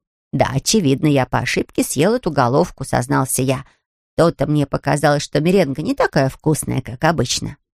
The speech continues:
«Не такая вкусная», повторил мистер Браун. «Похоже, у Мишутки голова была занята другим», вступилась миссис Бёрд и протянула мне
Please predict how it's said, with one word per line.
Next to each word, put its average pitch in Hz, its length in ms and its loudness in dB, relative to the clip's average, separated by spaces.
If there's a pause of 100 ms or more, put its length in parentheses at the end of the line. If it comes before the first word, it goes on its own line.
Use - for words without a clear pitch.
(200)
«Не 151 120 4
такая 135 440 0
вкусная», 147 720 0
повторил 143 460 2
мистер 143 380 0
Браун. 127 360 -2 (520)
«Похоже, 156 480 0
у 147 40 2
Мишутки 143 560 0
голова 131 340 2
была 131 240 0
занята 131 420 0
другим», 131 520 0
вступилась 139 560 0
миссис 135 360 -2
Бёрд 147 260 0
и - 40 2
протянула 139 520 0
мне 139 240 2